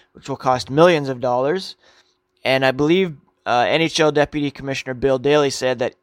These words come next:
if a player, uh, is tested positive for covid nineteen, it doesn't automatically mean that everything will be shut down, which was interesting and somewhat troubling,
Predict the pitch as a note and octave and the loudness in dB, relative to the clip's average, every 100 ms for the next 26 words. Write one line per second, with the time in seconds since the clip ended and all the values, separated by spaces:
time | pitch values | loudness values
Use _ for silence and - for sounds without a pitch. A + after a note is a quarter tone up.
0 | _ D3 - - - E3 D#3+ D#3 D3 - | _ -10 -8 -10 -4 2 4 4 2 -4
1 | _ _ _ _ _ _ _ _ _ F#4 | _ _ _ _ _ _ _ _ _ -18
2 | G2 A2+ G#2 - - D3 C#3+ - F3 E3+ | -14 -12 -14 -14 -2 0 0 0 0 0
3 | D3+ - D#3+ E3+ D3+ D#3 - C#3 D3+ D3 | -2 4 6 6 2 -6 -8 -10 -4 -2
4 | C#3+ C3 C3+ - C#3+ C#3 C3+ - - _ | -4 -4 -8 -10 -10 -8 -10 -12 -20 _
5 | - C#3+ C#3+ C#3+ - A#2+ C#3+ C#3 C#3 C3+ | -2 0 2 0 0 4 4 4 0 0
6 | B2 C3 C3 C3 B2+ F#2 B2+ C3+ - A#2 | -6 -8 -6 -6 -6 -4 -4 -6 -10 -10
7 | A#2+ A#2 B2 - A2+ D#2 A#2+ A2+ A2+ - | -10 -8 -8 -4 -4 -4 -4 -4 -8 -14
8 | - - _ - B2 A2+ A#2 A#2 A2+ - | -20 -20 _ -14 -10 -6 -2 -2 -4 -8
9 | - _ _ _ - C#3+ - C3 C3 B2+ | -12 _ _ _ -8 -6 -4 -4 -2 -2
10 | B2 G#2+ F2+ A#2 A#2 A#2 B2 - C#3+ B2 | -2 -4 -2 -2 -2 -8 -14 -8 -6 -4
11 | - C3+ B2 C3+ B2 | -2 -2 -2 -6 -8